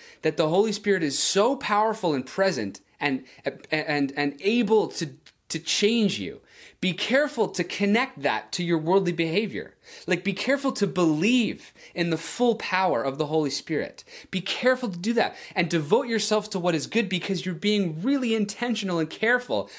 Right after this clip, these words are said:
about the power and beauty and majesty and transforming nature of what the gospel is able to do in a heart. Be careful to do that. So, church,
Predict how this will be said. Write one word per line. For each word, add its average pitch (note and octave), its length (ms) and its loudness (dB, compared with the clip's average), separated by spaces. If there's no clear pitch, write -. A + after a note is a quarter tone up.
about F3+ 300 2
the - 80 -4
power A3 640 2
and C#3+ 220 -2
beauty F#3+ 400 0
and D3 140 0
majesty E3+ 520 0
and C3+ 120 0
transforming E3+ 720 -2
nature D#3+ 440 -2
of D3+ 160 0
what E3+ 160 0
the D#3+ 60 -2
gospel E3 460 0
is C#3 240 -2
able F3+ 340 0
to E3+ 120 -6
do E3+ 240 -2
in D3+ 60 2
a C3 60 -2
heart. A#2 480 -4
Be F3 120 -10
careful G#3 600 -2
to G3 140 -4
do E3 220 -2
that. C3 200 0
So, E3 120 -4
church, - 380 0